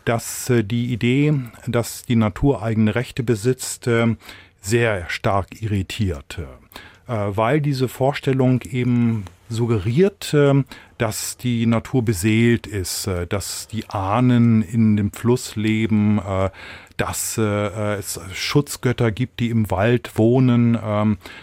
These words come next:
und, äh, das löst erstmal Befremden aus, äh, und, äh, das erweckt den Eindruck, dass die Rechte der Natur eigentlich ein Fremdkörper unserer Rechtsordnung sind.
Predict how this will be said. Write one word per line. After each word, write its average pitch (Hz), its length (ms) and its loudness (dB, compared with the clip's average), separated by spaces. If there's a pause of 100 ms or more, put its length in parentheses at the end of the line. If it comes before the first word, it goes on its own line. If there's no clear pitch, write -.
(200)
und, 120 380 0
äh, 113 220 2
das - 480 -4
löst 135 260 2
erstmal 113 440 2
Befremden 127 560 0
aus, 90 500 -2
äh, 117 60 2
und, 113 640 2
äh, 110 240 2 (380)
das - 320 -8
erweckt 104 420 -4
den 110 140 2
Eindruck, 120 420 0
dass 113 140 -4
die 110 120 0
Rechte 107 280 0
der 113 100 2
Natur 113 520 0
eigentlich 113 380 0
ein 117 220 2
Fremdkörper 101 840 0
unserer 95 400 0
Rechtsordnung 78 920 -8 (520)
sind. - 360 -8